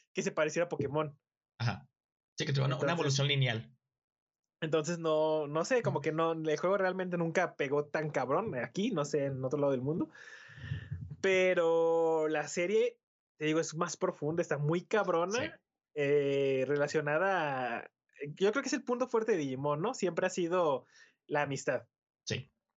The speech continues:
Speaker 1: Es lo importante realmente en esa serie. No importa con quién o qué, pero es la amistad lo que fluye y lo que, lo que vence al mal.
Speaker 2: Y lo que influye en todos los sentidos.
Speaker 1: Sí, es que,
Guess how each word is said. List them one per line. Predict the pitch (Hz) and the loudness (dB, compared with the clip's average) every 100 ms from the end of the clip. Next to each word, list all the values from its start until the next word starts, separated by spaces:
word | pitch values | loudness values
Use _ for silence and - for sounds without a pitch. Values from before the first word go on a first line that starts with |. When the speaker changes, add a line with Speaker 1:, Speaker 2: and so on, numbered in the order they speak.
| _ - | _ -4
Speaker 1:
Es | 143 143 | -4 0
lo | 175 | 0
importante | 156 143 131 139 147 147 147 | 0 -2 -2 0 -2 0 0
realmente | 135 135 131 135 | 0 -2 -4 -2
en | 135 | -2
esa | 143 | -2
serie. | 131 107 110 117 | -2 -4 -6 -8
No | 127 | -2
importa | 147 147 170 165 180 156 123 123 | -2 0 0 2 0 0 -2 -4
con | - 139 | -2 -2
quién | 135 190 262 | 0 2 2
o | 180 | 0
qué, | 196 233 | 0 0
pero | 143 139 | 0 0
es | |
la | 160 | 0
amistad | 151 - 139 | -2 0 2
lo | 160 | 2
que | 147 | -2
fluye | 123 139 147 185 170 | -4 -2 0 0 2
y | |
lo | 135 113 | 0 -2
que, | 120 110 87 60 - | -2 -2 -2 -6 -4
lo | 135 | -2
que | 143 | 0
vence | 139 143 151 156 | 0 0 0 0
al | 123 | 0
mal. | 123 113 - _ _ _ - - _ - | -2 -4 -6 _ _ _ -20 -20 _ -6
Speaker 2:
Y | 135 | -2
lo | 131 | 0
que | 135 | 2
influye | 123 143 | 2 2
en | 175 | 0
todos | 185 | 0
los | 208 | 2
sentidos. | 143 110 120 190 131 - _ _ _ _ _ _ - 220 220 | 0 0 -2 -2 -2 -8 _ _ _ _ _ _ -4 -4 -2
Speaker 1:
Sí, | - 208 247 | 0 0 0
es | 190 135 | 0 0
que, | 254 247 175 | 2 2 2